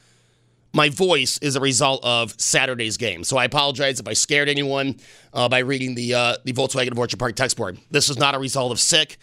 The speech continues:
This is a result of Joe Beamer not being mature enough to know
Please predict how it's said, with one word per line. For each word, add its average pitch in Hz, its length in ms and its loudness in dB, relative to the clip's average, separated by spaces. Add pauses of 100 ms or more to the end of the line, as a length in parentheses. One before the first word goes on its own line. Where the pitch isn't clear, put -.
(300)
This - 180 0
is 143 60 0
a 147 40 0
result 135 380 2
of 120 280 -2
Joe 143 220 2
Beamer 131 260 0
not 127 260 2 (420)
being 143 160 4
mature 151 320 2
enough 131 240 2
to 131 100 -4
know 127 360 0